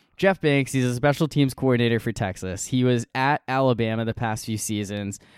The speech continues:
went to Texas, um, with Steve Sarkisian when he got the head coaching job there.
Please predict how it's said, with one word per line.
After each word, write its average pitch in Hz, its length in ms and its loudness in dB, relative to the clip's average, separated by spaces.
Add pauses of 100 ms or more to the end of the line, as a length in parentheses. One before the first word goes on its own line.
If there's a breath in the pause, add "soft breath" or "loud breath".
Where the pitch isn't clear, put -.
(100)
went 123 360 0
to 120 280 0
Texas, 113 720 -6
um, 95 460 -4
with 107 240 -4
Steve 117 300 -4
Sarkisian 104 680 -4
when 101 120 -4
he 110 120 -2
got 107 180 -2
the 101 100 -4
head 104 160 -4
coaching 107 340 -6
job 87 280 -6
there. 92 300 -6